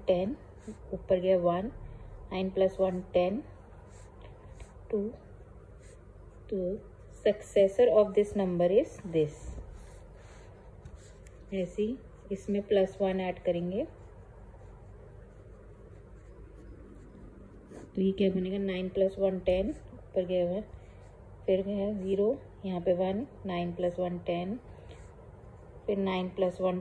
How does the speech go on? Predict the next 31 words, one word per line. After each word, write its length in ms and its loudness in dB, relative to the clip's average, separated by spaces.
टेन, 280 4
ज़ीरो 280 4
आया 160 4
यहाँ 280 0
पे, 120 -2
फिर 120 6
एक 160 0
गया 260 2
नाइन 240 -2
प्लस 280 -2
वन 180 -2
टेन, 260 0
यहाँ 160 -2
पे 60 4
वन, 300 -2
और 240 2
ये 240 0
हो 140 2
गया 200 -2
successor 640 -2
of 180 0
this 160 0
number। 360 -6
ऐसे 260 4
टू, 100 2
थ्री, 420 2
फ़ोर, 380 6
फ़ाइव, 380 4
सिक्स, 240 0
सेवन, 420 0
ज़ीरो 360 2